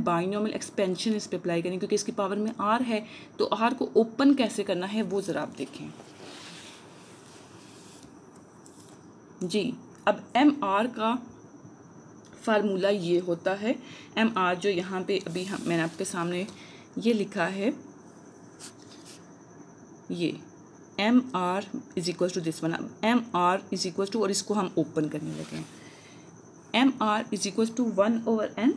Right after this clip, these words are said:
summation f, और अंदर से सारा ये ओपन हो गया, यानी कि इसके ऊपर क्या था पहले, इसके ऊपर था D minus m one prime power R, and summation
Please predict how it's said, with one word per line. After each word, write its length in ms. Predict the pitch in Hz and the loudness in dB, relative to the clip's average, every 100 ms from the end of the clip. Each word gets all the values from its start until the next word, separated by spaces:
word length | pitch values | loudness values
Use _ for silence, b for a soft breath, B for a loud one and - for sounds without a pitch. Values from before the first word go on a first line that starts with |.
| - - | -2 -4
summation 480 | 214 208 - 262 254 220 | -2 0 4 4 4 2
f, 80 | - - B B B - | 0 -6 B B B 0
और 180 | 202 - | 0 4
अंदर 340 | 226 233 240 277 | 6 8 8 6
से 220 | - 226 | 4 0
सारा 300 | 220 202 185 | 2 0 0
ये 220 | 196 196 - | 0 -2 0
ओपन 320 | 147 - 147 | -2 -2 -2
हो 120 | 170 - | -2 -4
गया, 100 | 160 | -2
यानी 240 | 156 165 170 | 0 0 2
कि 80 | 185 | 0
इसके 260 | 185 196 - | 0 -2 -2
ऊपर 280 | 170 196 226 - | -2 -4 -4 0
क्या 180 | 220 254 247 | 0 0 -2
था 80 | 226 | -2
पहले, 360 | 226 208 240 B B B B - - - | 0 0 -2 B B B B -20 -12 -8
इसके 200 | - - | -4 -2
ऊपर 340 | 185 165 214 220 | -2 0 -2 -2
था 200 | 208 240 - - - - - - - - 180 165 | -4 -4 -6 -14 -20 -20 -20 -20 -20 -12 -8 -4
D 360 | 196 202 233 262 | -4 0 4 6
minus 600 | 208 170 170 185 226 - - - - - - - | 6 4 0 -2 -6 -10 -20 -20 -20 -20 -20 -8
m 200 | 190 202 | -4 -2
one 160 | 196 202 202 | -2 -4 -6
prime 360 | 185 180 190 349 - - - - - - - - - - - | -6 -2 2 2 0 -16 -20 -20 -20 -20 -20 -20 -20 -8 0
power 380 | 208 196 220 320 - - - - - - - - - - - - - - | 0 2 2 0 -4 -16 -20 -20 -20 -20 -20 -20 -20 -20 -20 -20 -16 -4
R, 320 | 170 175 160 - - - - - - - | -2 0 -2 -2 -10 -20 -20 -20 -20 -8
and 160 | - - | -4 -2
summation 500 | - 240 240 247 269 | 0 0 2 4 4